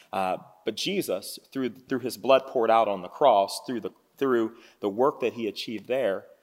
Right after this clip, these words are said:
has made a way for the two parties to become one.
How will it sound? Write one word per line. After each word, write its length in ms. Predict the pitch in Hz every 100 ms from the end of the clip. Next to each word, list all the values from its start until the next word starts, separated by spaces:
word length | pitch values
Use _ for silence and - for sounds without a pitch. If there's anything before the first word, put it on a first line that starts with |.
| _ -
has 200 | 117 120
made 400 | 113 127 196 170
a 80 |
way 540 | 113 110 156 139 90 -
for 140 | 104 101
the 120 | 101
two 420 | - - 208 156
parties 600 | - 139 170 120 98 -
to 120 | -
become 380 | 110 110 - 139
one. 300 | 113 123 78